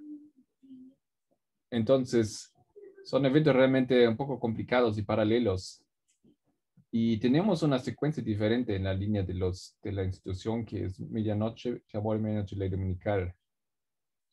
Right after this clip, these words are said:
Y esa secuencia no hay en las otras líneas. Ley dominical viene antes. Am, así que no sé si, si comprendo bien la problemática como planteas, hermano.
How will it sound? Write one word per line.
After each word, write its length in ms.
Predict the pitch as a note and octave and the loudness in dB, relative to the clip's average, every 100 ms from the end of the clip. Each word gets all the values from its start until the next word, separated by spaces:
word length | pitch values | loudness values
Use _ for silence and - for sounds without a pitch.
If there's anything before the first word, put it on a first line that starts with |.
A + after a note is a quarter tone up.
| _ | _
Y 120 | A2+ | 0
esa 180 | A2 G#2+ | 0 -2
secuencia 400 | G2+ G#2 A2+ G#2 G#2 | -6 -4 -4 -2 -2
no 140 | G#2 | 0
hay 100 | G#2+ | 0
en 60 | G2+ | 0
las 100 | F#2+ | -2
otras 240 | F#2+ F#2+ | -4 -2
líneas. 600 | G#2+ F#2+ F2+ - - _ _ _ _ - | -2 -2 -6 -12 -20 _ _ _ _ -8
Ley 140 | G#2 | -4
dominical 420 | G#2 G2+ G2 G2+ G2+ | -2 -2 -2 -4 -4
viene 180 | G2 F#2+ | -4 -4
antes. 480 | G#2 G2+ - - _ _ _ _ _ _ _ _ _ _ _ _ _ _ _ _ - | -6 -8 -14 -20 _ _ _ _ _ _ _ _ _ _ _ _ _ _ _ _ -10
Am, 600 | G#2 G2 F#2+ F#2+ F#2+ F#2+ - _ - _ _ _ | -6 -4 -2 -2 -2 -6 -8 _ -20 _ _ _
así 380 | G#2 G2+ - G#2+ - | -12 -12 -14 -16 -6
que 540 | A2+ A2 G#2+ G2+ F#2+ - _ _ - - - - _ _ | 0 4 4 4 0 -10 _ _ -20 -20 -20 -20 _ _
no 160 | A2+ A2 | -6 -4
sé 220 | B2+ B2 | -2 -2
si, 480 | C3+ B2 A#2 A#2 G#2+ | 0 0 2 2 0
si 180 | A2+ G2+ | -6 -4
comprendo 460 | A2 A2 A#2 A2+ | -4 -2 0 0
bien 140 | A2 A2+ | 0 0
la 100 | G2+ | 0
problemática 540 | A2 G#2+ A2 G#2+ G#2 | -2 0 0 -2 -6
como 240 | G2+ G#2+ G2+ | -4 -4 -2
planteas, 440 | G#2 G2+ A2 G#2 | -2 2 0 0
hermano. 440 | G2+ G2+ A#2+ G#3+ | -4 -4 -6 -8